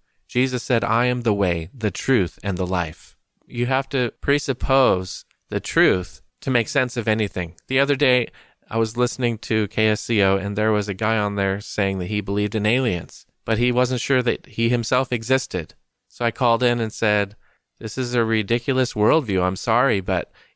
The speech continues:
if you can't even account for the truth of your own existence, how can you say anything else is real?" So the presuppositional argument, number seven,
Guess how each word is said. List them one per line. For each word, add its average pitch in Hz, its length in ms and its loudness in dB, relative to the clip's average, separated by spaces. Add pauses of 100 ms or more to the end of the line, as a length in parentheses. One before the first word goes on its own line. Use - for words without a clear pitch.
if - 80 -20
you 113 80 -14
can't 131 180 -2
even 113 240 2
account 123 360 0
for 110 120 0
the 95 120 -2
truth - 260 -2
of 101 120 -2
your 104 120 2
own 98 120 2
existence, 95 720 -2 (200)
how 113 160 0
can 131 180 -4
you 127 80 0
say 117 240 0
anything 120 340 0
else 143 360 2
is 92 180 0
real?" 87 380 -6 (140)
So 120 260 0
the 110 120 -2
presuppositional 131 920 -2
argument, 98 520 -2
number 104 280 -2
seven, 87 480 -4